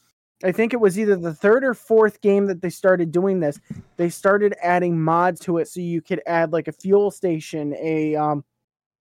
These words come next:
a baling sta-, or a baling cell station right there at the farm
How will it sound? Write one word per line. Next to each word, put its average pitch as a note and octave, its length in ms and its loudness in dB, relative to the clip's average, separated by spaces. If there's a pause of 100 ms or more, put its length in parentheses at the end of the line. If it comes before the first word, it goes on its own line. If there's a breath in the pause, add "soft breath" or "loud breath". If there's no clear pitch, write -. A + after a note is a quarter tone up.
(340)
a D#3+ 100 0
baling G3 440 4
sta-, F3 320 -2
or F3 180 6
a D#3+ 60 4
baling G3 500 2
cell G3+ 260 0
station E3 400 -2
right F#3 280 2
there G3 280 2
at G#3+ 280 2
the E3+ 80 -2
farm G3+ 680 2